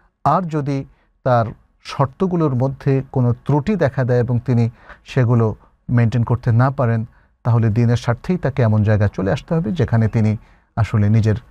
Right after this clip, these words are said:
দ্বীনদারি সহ এবং দ্বীনের স্বাধীনতা সহ সব কিছু মেইনটেইন করতে পারেন।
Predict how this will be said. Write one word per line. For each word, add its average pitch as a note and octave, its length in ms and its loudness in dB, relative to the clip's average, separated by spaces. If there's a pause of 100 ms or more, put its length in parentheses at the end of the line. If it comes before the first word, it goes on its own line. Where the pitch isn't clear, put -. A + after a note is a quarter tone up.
(200)
দ্বীনদারি B2+ 500 2
সহ G#2+ 380 -2 (380)
এবং G#2 340 0
দ্বীনের A#2 340 0
স্বাধীনতা C#3 480 -2
সহ A2+ 160 -4
সব G#2+ 180 -4
কিছু - 300 -8
মেইনটেইন G2+ 280 -2
করতে A2 320 -6 (320)
পারেন। - 320 -4